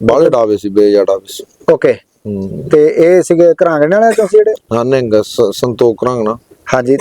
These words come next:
Speaker 2: ਤੇ ਜਿਹੜਾ ਭੂਰੇ ਸਿੱਖ ਵਾਲੇ ਕਹਿੰਦੇ, ਉਹ ਕਿ-,
Speaker 1: ਇਹ ਵੀ ਖੱਟੀਆਂ ਦੇ ਸੀ, ਕਬੂਤਰੀ ਦਿੱਤੀ ਭੂਰੇ ਸਿੱਖ ਨੇ ਸਾਨੂੰ।
Speaker 2: ਕਿੱਥੋਂ ਸੀ ਵੀਰਾ ਇਹ?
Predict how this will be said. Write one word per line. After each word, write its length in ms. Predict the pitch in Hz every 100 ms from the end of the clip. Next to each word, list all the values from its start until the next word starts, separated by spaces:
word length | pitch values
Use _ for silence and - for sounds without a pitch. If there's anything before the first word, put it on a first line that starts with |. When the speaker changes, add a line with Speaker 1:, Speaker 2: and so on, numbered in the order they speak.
| -
Speaker 2:
ਤੇ 220 | 170 170
ਜਿਹੜਾ 200 | 160 185
ਭੂਰੇ 340 | 196 202 180 156
ਸਿੱਖ 220 | 175 170
ਵਾਲੇ 140 | 175
ਕਹਿੰਦੇ, 220 | 165 180
ਉਹ 140 | 190 190
ਕਿ-, 180 | 180 170
Speaker 1:
ਇਹ 100 | 208
ਵੀ 100 | 202
ਖੱਟੀਆਂ 400 | 165 160 143 135
ਦੇ 120 | 120
ਸੀ, 160 | -
ਕਬੂਤਰੀ 400 | 110 131 139 160
ਦਿੱਤੀ 320 | 139 104 113 110
ਭੂਰੇ 240 | 135 135
ਸਿੱਖ 260 | 117 - 107
ਨੇ 120 | 98
ਸਾਨੂੰ। 240 | 98 95
Speaker 2:
ਕਿੱਥੋਂ 440 | 104 - 170 170 156
ਸੀ 120 | 165
ਵੀਰਾ 260 | 160 160
ਇਹ? 120 | 160